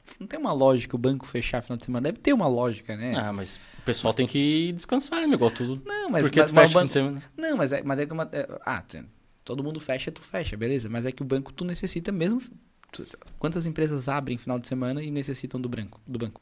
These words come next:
Speaker 1: entendeu? Então, ah, tu quer fazer um, uma, comprar um carro final de semana, não
Speaker 2: Não,
Speaker 1: pode?
Speaker 2: mas, mas tem os bancos digitais, cara. Banco
Speaker 1: Não, mas
Speaker 2: digital
Speaker 1: é
Speaker 2: não fecha.
Speaker 1: Não fecha, é, mas é, agora, né? Mas uma ideologia meio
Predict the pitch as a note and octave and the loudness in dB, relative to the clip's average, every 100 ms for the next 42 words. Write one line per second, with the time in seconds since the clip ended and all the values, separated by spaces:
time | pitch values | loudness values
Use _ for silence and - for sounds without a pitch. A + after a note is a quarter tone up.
0 | _ G2 G#2+ A#2 G#2 A2+ B2 B2+ A#2+ B2+ | _ -10 -6 -6 -6 -6 -6 -6 -6 -6
1 | D#3+ - - A#2+ C3+ C#3 B2+ - _ A#2 | -6 -6 -6 -2 -2 -4 -6 -10 _ -8
2 | A#2+ A#2 A#2 - - C3 D3 D3 C#3 B2+ | -6 -8 -12 -18 -8 -2 -2 -2 -4 -2
3 | C3 A#2+ B2 A#2+ A2+ D3+ C#3 B2 B2+ B2+ | -4 -4 -4 -4 0 2 0 4 6 8
4 | C3 C#3 B2 C3 C3+ C3+ D#3+ D4+ E4+ E4 | 8 8 10 8 8 6 4 4 4 4
5 | D3+ A2+ A2 - A2+ A2+ C3+ D4 D4 D#3 | 4 6 8 8 8 8 6 2 0 -2
6 | - A#2 - G#2 - E3+ - - G#2 G2 | -8 -6 0 0 0 -4 -2 -4 -2 -2
7 | G2+ G#2 - - - G#2 G#2 A2+ F3+ E3 | -4 -6 -12 -16 -8 -6 2 6 6 6
8 | B2 A#2 A2 G#2 - - F3+ G#3 A#3 A#3+ | 4 0 -2 -6 -8 -18 -12 -8 -4 0
9 | A3 G#3+ G#3 F#3+ G#3 G#3+ G#3+ A#3+ | 2 4 2 2 2 2 0 -2